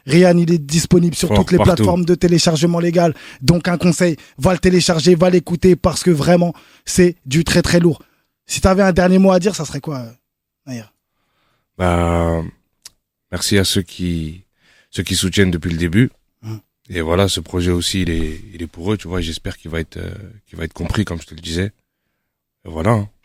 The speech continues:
Speaker 2: on espère, euh, le meilleur pour la suite.
Speaker 1: On espère aussi, on espère le meilleur pour toi parce que vraiment, humainement, comme artistiquement,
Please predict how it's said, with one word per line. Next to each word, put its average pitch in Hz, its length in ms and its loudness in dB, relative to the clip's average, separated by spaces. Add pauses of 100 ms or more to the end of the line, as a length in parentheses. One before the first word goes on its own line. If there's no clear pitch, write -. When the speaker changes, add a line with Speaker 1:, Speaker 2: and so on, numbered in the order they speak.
(140)
Speaker 2:
on 87 60 -8
espère, 80 340 -8
euh, 80 140 -14 (140)
le 90 80 -20
meilleur 85 180 -6
pour 87 160 -10
la 82 80 -4
suite. 101 220 -10 (1200)
Speaker 1:
On 156 140 6
espère 165 360 4
aussi, 160 320 0
on 151 120 2
espère 156 300 0
le 156 100 4
meilleur 151 220 4
pour - 180 -2
toi 170 160 4
parce 151 180 0
que 165 100 2
vraiment, 160 500 2
humainement, 170 580 6 (280)
comme 185 300 2
artistiquement, 170 760 -4